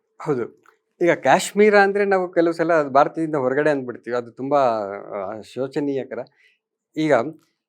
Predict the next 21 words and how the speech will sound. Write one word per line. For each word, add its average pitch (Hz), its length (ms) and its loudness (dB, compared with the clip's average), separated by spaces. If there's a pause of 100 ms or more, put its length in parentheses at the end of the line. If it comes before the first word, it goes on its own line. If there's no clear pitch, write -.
(420)
ಕಾಶ್ಮೀರ 190 640 6
ಬಂದು 175 280 0
ಸರಸ್ವತಿಯ 160 720 0
ಜಾಗ. 110 280 -4 (200)
In 131 60 -8
fact, 110 200 -8
ಕಾ-, - 540 -6
ಸರಸ್ವತಿಯನ್ನು 175 720 0
ಕಾಶ್ಮೀರ 160 440 -2
ಪುರವಾಸಿನಿ 139 680 -2
ಅಂತಾರೆ. 101 480 -10 (460)
ಭಾರತದಲ್ಲಿ 165 1120 2 (380)
ಕಾಶ್ಮೀರ 185 580 4
ಬಂದು 151 680 0 (200)
ತುಂಬಾ 170 220 4
ಪಂಡಿತರು 156 720 2
ಅವರೆಲ್ಲ 135 380 0
ಇರ್ತಾ 131 260 -2
ಇದ್ದಿದ್ದ 131 240 -6
ಜಾಗ 120 280 -4
ಅದು. 101 380 -10